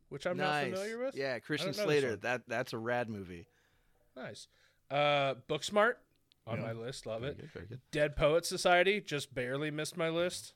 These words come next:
Speaker 1: Really love Dead Poet Society. Uh, and Anne of Green Gables from nineteen eighty-five, which I
Speaker 2: Oh,
Speaker 1: don't,
Speaker 2: nice.
Speaker 1: I don't know.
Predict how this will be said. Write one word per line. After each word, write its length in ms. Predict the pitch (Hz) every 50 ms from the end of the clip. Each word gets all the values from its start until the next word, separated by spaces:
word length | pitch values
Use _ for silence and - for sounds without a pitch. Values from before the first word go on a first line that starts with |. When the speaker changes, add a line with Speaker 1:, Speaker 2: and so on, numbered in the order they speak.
| _ -
Speaker 1:
Really 400 | 117 113 120 131 135 135 135 127
love 240 | 123 123 120 113 110
Dead 200 | 107 113 107 95
Poet 240 | - 107 104 104 101
Society. 560 | - 104 - - 110 107 110 107 110 107 - _ _ - - - - - _ _ _
Uh, 300 | - 117 120 120 120 123 - -
and 400 | - 139 139 139 139 139 135 139 - _
Anne 220 | - 147 160 170 185
of 160 | 190 180 160
Green 260 | - 165 165 170 170
Gables 640 | 156 139 147 170 175 156 131 107 - - - - -
from 160 | - - 120 120
nineteen 380 | 120 131 131 131 - 139 135
eighty-five, 600 | 127 127 127 120 - - 131 131 120 104 92 76 -
which 220 | 85 101 - -
I 80 | - 107
Speaker 2:
Oh, 20 |
Speaker 1:
don't, 100 | 107 107 107
Speaker 2:
nice. 160 | 113 - - 110
Speaker 1:
I 40 | 107
don't 180 | 110 92 85
know. 240 | 104 101 95 - -